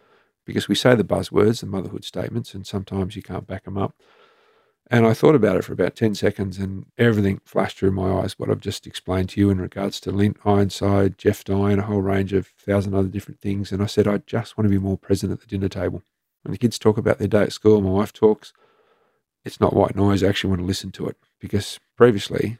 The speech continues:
I'm sitting there thinking, "Okay, it's Ironside, there's a drug job coming in, there's a threat to kill, there's a siege gonna happen, the phone's gonna ring soon," and you're just not paying that attention. I said, "I'll work my butt for you.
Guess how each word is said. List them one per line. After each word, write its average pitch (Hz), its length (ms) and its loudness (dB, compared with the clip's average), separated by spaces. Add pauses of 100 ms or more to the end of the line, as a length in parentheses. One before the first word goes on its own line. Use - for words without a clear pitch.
I'm 98 160 -8
sitting 104 240 2
there 98 160 0
thinking, 98 460 -4
"Okay, 95 420 -8 (320)
it's - 160 -10
Ironside, 98 480 2
there's 92 160 0
a - 20 -8
drug 98 300 -4
job 95 240 -2
coming 98 240 0
in, 98 140 2
there's 98 260 2
a - 20 -18
threat - 280 0
to - 60 -18
kill, 101 440 0 (560)
there's 98 160 -2
a 95 40 -2
siege 104 360 4
gonna 98 160 -2
happen, 101 240 -4
the 87 60 -6
phone's 101 340 0
gonna 98 160 2
ring 98 160 0
soon," 101 280 0
and 95 140 -4
you're 101 80 -2
just - 140 -6
not - 180 -10
paying 95 220 -8
that 95 120 -8
attention. - 460 -12
I 104 40 -20
said, - 160 -16
"I'll 123 120 2
work 117 180 2
my 95 100 -10
butt - 220 -6
for - 220 -2
you. 117 180 4